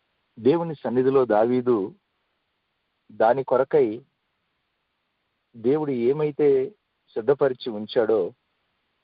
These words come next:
వాటన్నిటినీ దేవుడు ఆయనకు తెలియచేసినట్లుగా దావీదు చెప్తూ ఉన్నాడు. దినవృత్తాంతాల మొదటి గ్రంథము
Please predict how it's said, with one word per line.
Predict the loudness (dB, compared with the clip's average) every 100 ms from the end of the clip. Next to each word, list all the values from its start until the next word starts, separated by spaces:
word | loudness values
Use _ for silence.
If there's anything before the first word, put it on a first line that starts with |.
| _ _ _ _
వాటన్నిటినీ | -4 2 2 2 -4 -4 -6 -4 -2 -2 -2 -6 -14 _ _ _ _ _ _ _ _ _ _ _ _ _ _ _ _ _ _ _ -10
దేవుడు | 0 2 2 -2 -2 -6 -12 _ _ _ _ _ 0
ఆయనకు | 0 -2 -8 -8
తెలియచేసినట్లుగా | -4 -2 -4 -2 -4 -2 -8 -6 -2 2 4 2 -4 _ _ _ _ _ _ _ _ _ 0
దావీదు | 0 0 -4 -6 -6 -8 -12 _ _ _ _ _ -10
చెప్తూ | -10 -4 -2
ఉన్నాడు. | 0 -2 -6 -14 _ _ _ _ _ _ _ _ _ _ -2
దినవృత్తాంతాల | 0 2 0 0 0 2 2 2 0 -4 _ _ _ _ _ _
మొదటి | -8 -4 -2 -4 -4 -2
గ్రంథము | -2 -2 -2 -4